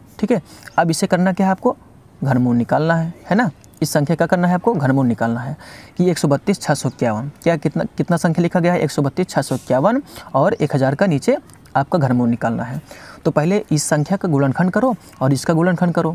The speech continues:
ठीक है ना। इसका गुणनखंड आसान है, हम आपको इसको बता दे रहे हैं, इसका बता दे रहे हैं, इसको डायरेक्ट कर दे देंगे, ठीक है ना। तो एक सौ बत्तीस छः सौ इक्यावन का हम लोग पहले क्या करेंगे, गुणनखंड करेंगे। देखो एक सौ बत्तीस छः सौ इक्यावन का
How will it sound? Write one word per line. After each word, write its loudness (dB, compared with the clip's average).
ठीक 2
है 2
ना। 2
इसका 0
गुणनखंड 0
आसान 0
है, 2
हम 2
आपको 0
इसको -2
बता 2
दे 2
रहे 2
हैं, -2
इसका 0
बता 2
दे 2
रहे 2
हैं, 2
इसको 0
डायरेक्ट 0
कर 2
दे 2
देंगे, -4
ठीक 0
है 2
ना। 0
तो 2
एक 0
सौ -2
बत्तीस 0
छः 0
सौ -4
इक्यावन 0
का 0
हम 2
लोग 0
पहले 0
क्या 0
करेंगे, 2
गुणनखंड 0
करेंगे। -8
देखो -2
एक -2
सौ 0
बत्तीस -2
छः -2
सौ 0
इक्यावन -2
का 4